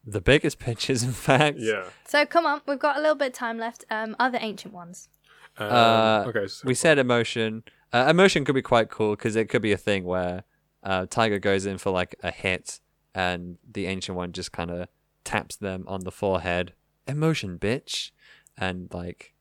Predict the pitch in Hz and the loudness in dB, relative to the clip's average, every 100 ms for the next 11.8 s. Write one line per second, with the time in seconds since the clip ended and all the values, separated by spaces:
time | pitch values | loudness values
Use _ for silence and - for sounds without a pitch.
0 | _ - - 98 92 - - - - - | _ -16 -6 -6 -6 -8 -10 -12 -14 -14
1 | - - - 95 101 - - 110 87 - | -14 -14 -16 -16 -16 -14 -16 -14 -16 -16
2 | - - 277 311 392 320 311 392 403 196 | -8 0 2 4 2 2 2 2 0 -2
3 | 196 202 277 330 359 - - 330 302 311 | -2 0 0 2 0 -2 -2 -2 0 -4
4 | 294 - 339 339 254 208 202 196 190 - | -4 0 4 4 4 -4 -6 -10 -10 -14
5 | - 233 202 175 170 196 226 190 185 185 | -4 0 2 0 -2 -4 -4 -4 -4 0
6 | 202 - 170 - 269 262 190 233 277 233 | 4 4 2 4 4 6 8 8 8 10
7 | 214 202 190 494 175 156 - 143 135 120 | 10 12 12 12 12 8 8 8 8 6
8 | 107 - 151 147 175 170 156 139 135 113 | 2 2 2 6 6 6 4 6 4 4
9 | 127 117 110 - 95 95 92 87 262 330 | 4 4 4 0 -2 0 -4 -4 2 4
10 | 403 381 415 427 - - 392 381 311 330 | 4 4 6 6 2 4 6 6 4 0
11 | 269 302 320 330 370 392 - - | 2 2 2 4 4 2 0 -8